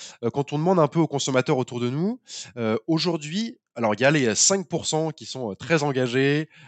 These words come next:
euh, au niveau écologique, au niveau social, qui sont convaincus, qui sont là pour ça,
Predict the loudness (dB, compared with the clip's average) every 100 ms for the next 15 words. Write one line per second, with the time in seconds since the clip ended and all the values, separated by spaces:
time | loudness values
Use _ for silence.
0 | -4 -2 2 0 0 0 2 2 0 -2
1 | -4 -6 -4 0 0 0 -2 0 4 4
2 | 4 0 -6 -6 -4 -2 -2 -6 -8 -4
3 | 0 2 2 -2 0 4 6 4